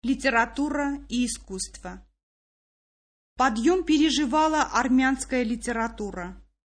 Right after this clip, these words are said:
поэзия, проза, драматургия.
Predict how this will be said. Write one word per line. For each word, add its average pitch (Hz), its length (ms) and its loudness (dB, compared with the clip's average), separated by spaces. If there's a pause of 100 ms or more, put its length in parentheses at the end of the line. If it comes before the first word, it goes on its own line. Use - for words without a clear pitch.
(120)
поэзия, 277 920 0
проза, 226 720 -4
драматургия. 208 1040 -6